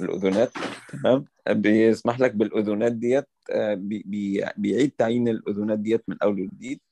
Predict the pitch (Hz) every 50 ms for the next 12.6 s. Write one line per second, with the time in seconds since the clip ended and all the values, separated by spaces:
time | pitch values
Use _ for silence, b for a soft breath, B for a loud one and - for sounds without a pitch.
0 | _ _ _ _ _ _ - 107 107 107 - 104 92 - 120 117 120 113 110 110
1 | 110 107 - 104 110 113 117 113 _ _ _ _ _ _ _ _ - 127 123 117
2 | 104 113 107 107 - - 104 104 107 101 95 110 110 - 107 107 101 101 - -
3 | - 104 104 98 101 101 98 - _ _ - - 98 98 - - 98 101 95 92
4 | - - - - - - _ _ B B B B B B B B B B B B
5 | B B - - - 110 107 104 107 107 107 107 107 104 104 101 - - _ _
6 | - - 123 120 120 - 113 113 - 117 113 113 113 110 107 107 107 104 101 -
7 | - - - 110 104 101 - - 170 170 160 156 156 156 170 - _ - 127 123
8 | 139 151 156 156 147 92 - _ - 165 160 165 143 - - 123 120 123 127 117
9 | 123 147 165 165 - 120 117 131 151 160 160 156 151 151 143 135 139 139 139 135
10 | 135 120 110 101 101 _ 98 104 107 120 127 127 120 120 123 131 131 - - -
11 | - - 117 117 117 123 139 139 - _ - 139 135 135 131 135 135 135 139 -
12 | _ _ _ _ _ - 113 113 120 120 120